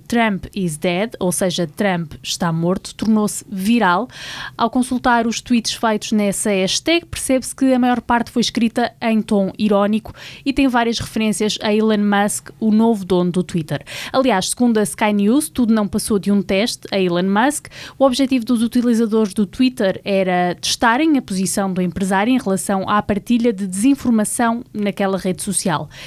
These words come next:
Em causa está o facto de o novo proprietário do Twitter ter manifestado a intenção de mudar as políticas de moderação de conteúdos com foco na maior, eh, com foco na promoção de uma maior liberdade de expressão. Conclusão: a informação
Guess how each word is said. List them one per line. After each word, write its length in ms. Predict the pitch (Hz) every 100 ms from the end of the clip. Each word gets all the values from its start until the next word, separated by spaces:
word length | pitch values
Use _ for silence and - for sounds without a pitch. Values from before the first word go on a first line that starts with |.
| - - -
Em 100 | 320
causa 300 | 330 247 196
está 240 | - 220
o 60 | 214
facto 480 | - 240 - - 233
de 320 | 262 262 -
o 140 | 254
novo 340 | 240 247 247 -
proprietário 560 | 240 214 226 214 208 202
do 60 | 202
Twitter 420 | 226 220 240 220
ter 260 | - 226
manifestado 680 | 220 269 285 - - 240 214
a 40 | 208
intenção 540 | 185 202 190 208 190
de 80 | 185
mudar 460 | 262 311 233 233
as 100 | 226
políticas 580 | - 185 208 185 170 170
de 80 | 196
moderação 400 | 190 202 - 160
de 120 | 156
conteúdos 480 | 220 214 269 302 - - - - -
com 140 | 302
foco 400 | - 294 - 294
na 260 | 269 277 269
maior, 540 | 262 240 247 262 269 - - -
eh, 160 | - -
com 200 | - 285
foco 400 | 277 285 277 277
na 160 | 262 254
promoção 640 | 294 277 220 262 269 277
de 220 | 233 214 254
uma 180 | 254
maior 480 | 233 233 233 262 277
liberdade 520 | 254 214 214 220 214
de 60 | -
expressão. 460 | - - - 151 151 - - -
Conclusão: 600 | 285 269 277 285 311 - -
a 120 | 233
informação 640 | 233 - 220 208 - 240